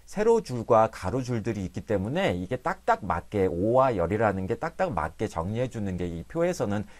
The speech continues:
가장 중요한 사항이기도 하거든요. 가장 중요한 사항 중에 하나이기도 하거든요. 그래서 그 간격을 맞추는데 기준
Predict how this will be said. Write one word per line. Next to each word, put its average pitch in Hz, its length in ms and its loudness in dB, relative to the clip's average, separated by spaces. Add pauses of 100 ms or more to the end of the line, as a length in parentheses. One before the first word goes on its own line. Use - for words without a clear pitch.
가장 101 340 -4
중요한 123 420 -2
사항이기도 104 600 -4
하거든요. 113 720 -2
가장 87 300 -8
중요한 107 300 -4
사항 117 240 0
중에 87 140 -6
하나이기도 113 540 -2
하거든요. 95 540 -4 (320)
그래서 104 420 2 (220)
그 101 120 -6
간격을 113 560 0
맞추는데 95 680 -2
기준 117 580 -4